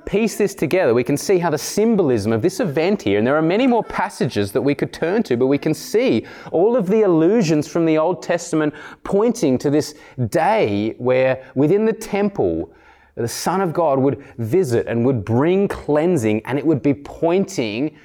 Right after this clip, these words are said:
to a future reality where true cleansing would occur, which leads us to the second aspect of significance, n-, that Jesus intends to purify much more than simply the physical temple.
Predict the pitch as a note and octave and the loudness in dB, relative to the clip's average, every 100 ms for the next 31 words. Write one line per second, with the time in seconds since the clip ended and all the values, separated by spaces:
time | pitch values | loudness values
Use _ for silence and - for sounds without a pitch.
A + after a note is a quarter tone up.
0 | _ - D3 C3+ - - - C#3+ F3 - | _ -2 0 0 -4 -12 -2 0 0 0
1 | D#3+ C#3 C#3 - - - B2 B2+ C#3 B2+ | 2 2 0 -6 -16 -2 0 2 2 0
2 | G#2+ G#2+ G#2+ - C#3+ C#3 - - B2+ A#2+ | 2 2 0 -2 0 0 0 -2 0 2
3 | A#2 G#2+ G#2+ G#2+ - A2 F#2 G2 A#2 C3 | 2 2 0 0 0 2 2 0 0 0
4 | A#2+ A2+ A2+ G#2 - - E3 - A#2 G#2+ | -2 -4 -4 -4 -6 -4 -4 -2 -2 -2
5 | G#2 A#2 - A#2 G2+ A#2 G#2+ - G2+ G#2+ | -4 -6 -4 -4 -2 -2 -4 -4 -2 -2
6 | A2+ A2 - D#2+ - - - - - - | -2 -4 -4 -6 -10 -18 -20 -20 -20 -20
7 | _ _ G#2+ - B2 A2+ G#2+ B2+ C#3+ D#3 | _ _ -6 -4 -2 -2 -2 0 2 2
8 | D#3+ - D3 - D3 C3+ - - - C3+ | 0 0 -2 -2 -4 -2 -4 -8 -2 2
9 | C3 A#2+ - F2+ F2 F2 - - _ _ | 4 2 0 0 0 -4 -10 -20 _ _
10 | _ A2 D3 F#3 - E3 D3+ C#3+ C3+ B2 | _ -2 0 0 -2 0 2 2 2 0
11 | A#2+ - B2+ B2 G#2+ G#2 A#2 G2 G2+ F#2+ | -2 -2 0 0 -2 -2 -4 -4 -4 -6
12 | - E2 D2+ C#2 | -6 -8 -8 -12